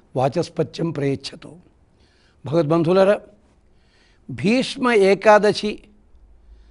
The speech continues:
శుభదినాన్ని పురస్కరించుకుని అశేష భక్త వాహిని మండలికి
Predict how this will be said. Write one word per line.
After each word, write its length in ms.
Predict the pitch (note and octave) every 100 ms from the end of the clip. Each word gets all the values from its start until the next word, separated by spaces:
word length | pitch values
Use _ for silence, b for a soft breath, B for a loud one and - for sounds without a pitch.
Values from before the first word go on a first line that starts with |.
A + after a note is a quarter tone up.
| -
శుభదినాన్ని 800 | - - G#3+ F3 G3 F#3+ F#3 F#3
పురస్కరించుకుని 960 | F3 D3+ F3+ F3+ F#3+ F#3+ D#3+ G#3+ A3 A3 - - - - - - - - - - _ -
అశేష 480 | E3 E3 G#3+ A#3 G3 G3+ D#3+ - - _ _ _ _ _ _ _ C3
భక్త 520 | B2+ F3+ - A#3 A3+ - - _ _
వాహిని 720 | - D3+ F#3+ - A3 A3 A3+ - - _ _ _ _
మండలికి 840 | D3+ F#3 A3 G#3+ G3 E3+ D#3 C3+